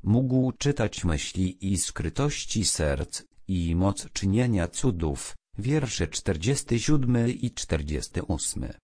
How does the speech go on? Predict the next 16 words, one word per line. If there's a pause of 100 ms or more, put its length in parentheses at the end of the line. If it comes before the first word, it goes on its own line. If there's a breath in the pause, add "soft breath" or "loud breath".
(240)
Tym
sposobem
Bóg
potwierdził
świadectwa
swych
świętych
proroków
i
zupełnie
przekonał
tych, (200)
którzy
prawdziwie
byli
Izraelitami,